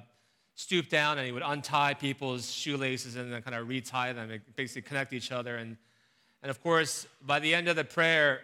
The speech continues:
<clears throat> we would realize what happened, and it would cause a scene. And the teachers hated it, you know, the pastor was annoyed, and we were all annoyed at the same time.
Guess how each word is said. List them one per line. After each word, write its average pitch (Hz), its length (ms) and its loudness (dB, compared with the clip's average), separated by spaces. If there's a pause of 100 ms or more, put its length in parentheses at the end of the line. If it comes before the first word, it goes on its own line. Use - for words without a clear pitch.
(160)
<clears throat> 165 200 -2
we 139 100 -2
would 139 140 -2
realize 151 340 4
what 135 140 2
happened, 139 420 0
and 123 220 -8
it 127 80 -12
would 127 180 -6
cause 139 300 0
a 120 80 -4
scene. 117 720 -4 (680)
And 120 200 -6
the 113 60 -6
teachers 135 380 -6
hated 123 320 -4
it, 120 340 -4
you 117 100 -16
know, 107 280 -12
the 104 80 -16
pastor 117 360 -6
was 110 100 -10
annoyed, 107 420 -10
and 98 240 -16
we 107 60 -10
were 110 80 -4
all 113 160 -2
annoyed 104 240 -10
at 98 60 -14
the 107 60 -16
same 104 200 -14
time. 104 380 -12